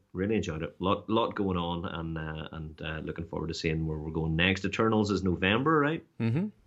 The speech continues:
Speaker 2: We've got Eternals towards the end this year. We've got Spider-Man coming. We've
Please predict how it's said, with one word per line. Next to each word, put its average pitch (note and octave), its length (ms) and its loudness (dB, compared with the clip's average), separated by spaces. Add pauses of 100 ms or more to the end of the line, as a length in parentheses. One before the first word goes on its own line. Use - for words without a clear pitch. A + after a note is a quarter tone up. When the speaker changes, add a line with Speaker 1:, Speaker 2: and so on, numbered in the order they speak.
(100)
Speaker 2:
We've A2+ 160 -10
got G#2+ 120 0
Eternals B2+ 460 0
towards A2 200 4
the A2+ 60 6
end A2 140 4
this - 180 0
year. A2 180 6
We've G2+ 120 2
got F#2 140 -2
Spider-Man G2+ 640 4
coming. G#2 460 2
We've F#2+ 280 -2